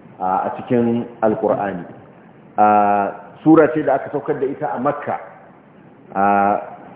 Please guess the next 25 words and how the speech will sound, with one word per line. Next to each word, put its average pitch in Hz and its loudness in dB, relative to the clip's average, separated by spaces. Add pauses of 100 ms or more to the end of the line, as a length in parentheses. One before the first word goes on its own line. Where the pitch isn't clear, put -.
illa 131 6
waɗansu 135 2
suna 131 0 (140)
cewar, 123 0
"Wa 107 -6
naktubu 123 -6
ma 113 -4
qaddamu 120 -4
wa 110 -6
atharahum," 127 -6 (100)
an 127 -10
saukar 127 -8
da 110 -10
ita 107 -8
a - -12
Madina. 95 -12 (160)
Amma 117 -10
Ibn 135 -8
Atiyya 117 -8
ya 110 -6
ce, 107 -10
"A'a, 120 -2 (600)
abinda 143 -2
ake 127 -4
nufi, 110 -6